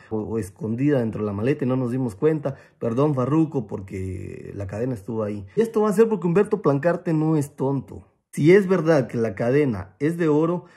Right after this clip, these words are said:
Humberto Plancarte obviamente va, va a pedir que se la regresen. Y es ahí donde Iván Flores va a tener que entregar cuentas, señores. Y ahí se va a saber la verdad,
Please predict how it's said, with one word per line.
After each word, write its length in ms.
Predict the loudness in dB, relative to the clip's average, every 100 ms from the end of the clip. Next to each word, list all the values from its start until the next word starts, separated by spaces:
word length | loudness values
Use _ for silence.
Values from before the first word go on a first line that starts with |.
| _
Humberto 380 | -6 -2 -2 -4
Plancarte 480 | -6 -4 -4 -2 -4
obviamente 540 | -2 0 0 0 -2 -2
va, 320 | -2 -2 -4
va 140 | -6
a 120 | -6
pedir 360 | -6 -2 -2 -2
que 80 | -8
se 140 | -8
la 200 | -8 -8
regresen. 640 | -6 -4 -4 -4 -8 -10 2
Y 120 | 2
es 120 | 4
ahí 180 | 4 6
donde 240 | 6 6
Iván 240 | 4 4 2
Flores 300 | 0 0 0
va 40 |
a 60 | -2
tener 260 | -2 -2
que 80 | -4
entregar 380 | -6 -4 -4 -4
cuentas, 360 | -8 -8 -10 -14
señores. 540 | -12 -12 -12 -18 -20 _ _ _
Y 80 | -4
ahí 140 | -2 0
se 100 | 0
va 60 |
a 40 | 0
saber 220 | 0 2
la 120 | 0
verdad, 480 | 0 0 -2 -4